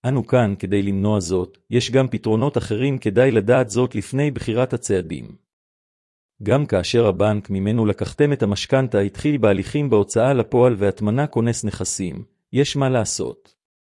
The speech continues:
אנו יכולים להגיש בקשות דחופות שתימנעו מפינוי הדירה והוצאת הרכוש של הרחוב בבושת פנים.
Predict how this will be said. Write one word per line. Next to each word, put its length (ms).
אנו 180
יכולים 380
להגיש 380
בקשות 520
דחופות 420
שתימנעו 480
מפינוי 420
הדירה 480
והוצאת 420
הרכוש 400
של 120
הרחוב 460
בבושת 480
פנים. 380